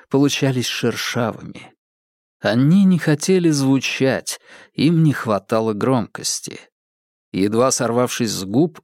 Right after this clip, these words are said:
они терялись в темном воздухе библиотеки. Но Макар пододвинул кресло к ней почти вплотную.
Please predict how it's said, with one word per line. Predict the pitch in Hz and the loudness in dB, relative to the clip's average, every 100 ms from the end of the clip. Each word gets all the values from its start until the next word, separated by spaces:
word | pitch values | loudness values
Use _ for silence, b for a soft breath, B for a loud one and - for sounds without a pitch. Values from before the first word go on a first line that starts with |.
| - | -6
они | 120 120 135 185 | 0 2 2 0
терялись | - 170 151 135 151 147 - | 0 0 2 2 2 0 -2
в | |
темном | - 127 143 135 131 | -2 2 2 2 2
воздухе | 107 110 110 107 - | 2 0 -2 -8 -6
библиотеки. | 92 98 101 101 98 - 76 - - - _ _ _ _ _ | -6 -2 0 0 -2 -6 -10 -12 -20 -20 _ _ _ _ _
Но | - 113 | -4 0
Макар | 120 117 160 151 - _ B B B | 0 0 -2 -2 -6 _ B B B
пододвинул | 113 120 113 170 175 | 0 0 2 2 2
кресло | 165 147 185 - 147 | 2 0 0 0 0
к | 139 - | 0 0
ней | 123 180 | 2 2
почти | 170 127 113 - 156 | 0 -2 -4 -2 -2
вплотную. | 151 131 143 139 175 175 - | -2 0 -2 0 0 0 -2